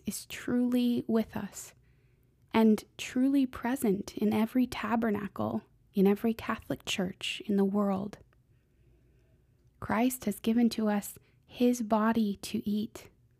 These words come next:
and his blood to drink. It's humbling and unsettling, right? Jesus' followers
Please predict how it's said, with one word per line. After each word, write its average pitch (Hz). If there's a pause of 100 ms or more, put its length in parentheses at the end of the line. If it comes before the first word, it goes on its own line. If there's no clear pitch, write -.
and 190
his 226
blood 220 (240)
to -
drink. 214 (1040)
It's -
humbling 220 (640)
and 220 (640)
unsettling, 214 (120)
right? 240 (500)
Jesus' -
followers 196